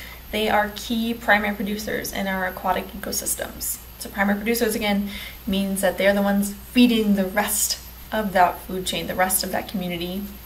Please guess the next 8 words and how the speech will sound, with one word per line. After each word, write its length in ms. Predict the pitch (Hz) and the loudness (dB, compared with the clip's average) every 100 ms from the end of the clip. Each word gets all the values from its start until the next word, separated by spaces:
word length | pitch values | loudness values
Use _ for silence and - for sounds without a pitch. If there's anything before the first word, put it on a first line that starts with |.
| - | -12
by 80 | - | -4
using 400 | 190 196 240 240 | -2 2 4 4
solar 180 | 233 214 | 4 0
energy 360 | 208 202 196 190 | 2 2 0 -4
to 120 | - | -6
produce 440 | - 175 175 - | -6 -4 -4 -4
carbohydrates, 680 | - - - - - - - | -4 -4 -2 -2 -4 -6 -8
basically. 480 | - - - - - | -8 -8 -8 -8 -10